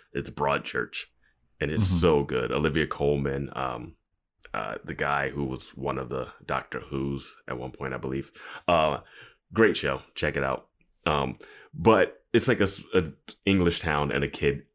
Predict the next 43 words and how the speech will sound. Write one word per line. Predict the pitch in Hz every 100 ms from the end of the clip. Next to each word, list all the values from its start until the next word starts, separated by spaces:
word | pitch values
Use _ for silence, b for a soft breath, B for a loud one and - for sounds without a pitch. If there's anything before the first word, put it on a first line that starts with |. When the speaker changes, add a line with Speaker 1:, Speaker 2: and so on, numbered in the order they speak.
| _ _ _
Speaker 1:
is | - 69 65 -
found | 73 67 65 64 65
murdered | 67 65 64 64 57
and | 67 65
no | 65
one | 62
knows | 64 -
who | 60
did | 62 57
it. | - _ _
And | 71 65
it |
just, | 65 69
like, | 65 64 -
rips | - 73 - -
the | 67
town | - 58 53
apart | - 60 - -
of | 67
suspicion, | - 82 - 110 - - _ _ _ _
right? | 71 104
Speaker 2:
Mm-hmm. | 101 92 - _ _ b b b
Speaker 1:
This | 87 147 -
one | 165
is | 107 -
like, | 82 73 -
"Oh, | 85
two | 73 101
kids | 98 101 82
are | 71
dead. | 69 69 -
We | 76
think | 73 82 -
witches | 76 80 67 -
did | 62
it." | 55 - _ _
But | 98
then | 139 180
the | 185
kids | - 135 131 -
keep | - 127
showing | - - - 87 85 92 76
up | 78 -